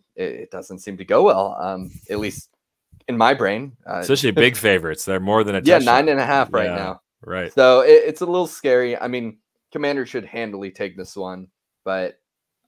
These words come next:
Speaker 1: I, you know, it feels weird saying that because I've hardly been able to over the last, since I've been alive. Uh, but to touch on your, uh, on the Packers,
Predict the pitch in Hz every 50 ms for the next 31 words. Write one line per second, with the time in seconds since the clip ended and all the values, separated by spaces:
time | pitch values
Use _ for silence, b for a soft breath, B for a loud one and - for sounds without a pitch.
0 | _ _ _ 90 90 95 87 - _ _ _ _ _ _ _ _ _ _ _ _
1 | _ - 107 101 101 95 120 117 113 - 139 120 104 - 117 107 98 92 - 98
2 | 85 82 80 71 67 - _ - - 107 90 98 92 - - 104 98 95 95 90
3 | 90 90 92 90 92 95 - _ 110 90 92 92 95 98 95 92 95 - - -
4 | _ _ _ _ _ _ _ _ _ _ _ _ _ _ _ - - - _ 101
5 | 87 - 104 95 92 - 98 92 90 90 90 87 82 - - _ _ _ _ _
6 | _ _ _ - - 131 131 131 127 - _ _ _ 147 _ 139 135 147 143 143
7 | 151 139 - - 190 185 185 180 - - - - 156 151 151 147 139 131 127 123
8 | 120 120 _ _ _ _ _ _ _ _ 123 123 120 123 135 127 135 135 139 135
9 | 131 - - 135 139 107 - 139 131 120 - - 123 117 117 - - 160 160 160